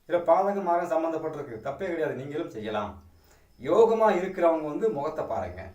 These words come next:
யோகம் இல்லாம இருக்கிறவங்க வந்து அந்த கால பைரவரோட இடு-, அடி வயித்துக்கு கீழே இருக்கிற பகுதிகளை வந்து நீங்கள் பார்த்து வணங்கி விட்டு, அதுக்கப்புறம் கடைசியா அந்த இறைவனை பார்த்து நீங்க வழிபாடு செய்யும் பொழுது உங்கள் கருணாநாதன் வந்து சிறப்பாக செயல்படுவார். இது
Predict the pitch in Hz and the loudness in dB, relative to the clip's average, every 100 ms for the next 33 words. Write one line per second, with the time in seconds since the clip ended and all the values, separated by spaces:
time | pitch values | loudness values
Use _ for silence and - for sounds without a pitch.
0 | - 139 185 175 131 160 180 190 190 170 | -8 -4 -4 -4 -6 -2 0 2 0 -2
1 | 147 147 - 147 139 127 123 139 196 - | -4 -6 -6 -4 -6 -8 -8 -6 -8 -6
2 | - 147 - 135 165 - 143 139 131 151 | -8 -8 0 2 2 2 -2 -4 -4 -6
3 | 170 131 - - - - - - 160 156 | -6 -10 -14 -20 -20 -20 -8 -4 -2 -2
4 | 151 156 151 156 160 160 139 - 147 170 | -4 -8 -12 -6 -4 -4 -4 -4 -4 -4
5 | - 139 143 143 139 131 123 170 147 131 | -4 -4 -4 -4 -6 -6 -6 -8 -8 -8
6 | 139 - 127 - - 113 135 139 123 117 | -6 -2 0 -2 -6 -6 -6 -6 -10 -12
7 | - 196 196 - - - 139 143 - 135 | -8 -8 -8 -16 -20 -8 -6 -4 -4 -4
8 | 120 - 151 170 - 185 - - 131 127 | -6 -6 -4 -6 -6 -2 -2 -2 -6 -6
9 | 127 135 139 135 - 131 127 117 - 139 | -6 -4 -6 -6 -4 -4 -6 -6 -6 -2
10 | 143 139 - 110 120 101 98 98 127 170 | -2 -2 -6 -10 -10 -8 -8 -6 -6 -6
11 | - - _ _ 117 165 185 202 202 135 | -10 -20 _ _ -8 -6 -2 -2 0 0
12 | 165 160 151 147 165 - 139 139 151 - | 0 0 0 -2 -6 -4 -4 0 0 0
13 | 127 123 117 135 165 - 123 147 | -4 -6 -2 0 0 -2 -10 -6